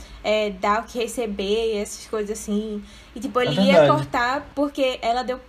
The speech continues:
Speaker 1: ia cortar a cabeça dele porque ela deu cinto pra ele, só que na hora dele sair, ele não devolveu o cinto também. Que era o cinto da mãe também, sabe? Aí eu, eu fiquei pensando muito sobre, isso aí parece muito uma provação de tentações também.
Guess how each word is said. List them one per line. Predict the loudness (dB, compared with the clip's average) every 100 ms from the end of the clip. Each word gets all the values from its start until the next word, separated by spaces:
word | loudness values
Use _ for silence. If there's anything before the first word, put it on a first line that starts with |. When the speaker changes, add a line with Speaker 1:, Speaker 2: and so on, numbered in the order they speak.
| -12
Speaker 1:
ia | -10 -6
cortar | -6 -6
a |
cabeça | -6 -6 -6
dele | -6 -6
porque | -6 -2 -4 -6 -16 -8
ela | 0 2
deu | 2 0
cinto | -2 -8 -8
pra | -2 -2
ele, | -2 -6
só | -4 -4
que | -2 -2
na | 0
hora | 0 -2
dele | -4 -4
sair, | -2 -2 -2
ele | -4
não | -6
devolveu | -6 -6 -4 -6
o |
cinto | -6 -8 -8
também. | -6 -8 -8 -10 -20 -20 -20 -20 -4
Que | 2
era | 2
o |
cinto | 0 -6 -4
da | -4
mãe | -4 -4 -4 -4
também, | -6 -6 -8 -12 -20 -20 -8
sabe? | 0 0 0 0
Aí | 4 4
eu, | 4 0 0
eu | 0
fiquei | 0 -2
pensando | -2
muito | -2 2
sobre, | 2 2 -2 -2 -4 -6 -8
isso | 0 2
aí | 2
parece | 2 0 -2
muito | -4
uma | -4 -6 -2
provação | 0 -2 -2 -8
de |
tentações | -8 -6 -4 -4 -6 -6 -6 -6 -10
também. | -8 -4 -4 -4 -6